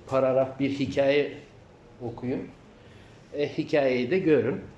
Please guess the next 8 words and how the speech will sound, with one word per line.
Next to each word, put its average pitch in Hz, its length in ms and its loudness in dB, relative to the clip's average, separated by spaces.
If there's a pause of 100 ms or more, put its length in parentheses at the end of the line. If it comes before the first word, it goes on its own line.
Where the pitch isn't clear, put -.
(920)
Bu 180 80 0
kitabı 185 300 0
okudum 107 340 -2
gelirken 113 460 0
yolda, 151 540 0 (100)
Dijital 143 500 -4
Ahmak 127 340 -2
Fabrikası. 107 680 -4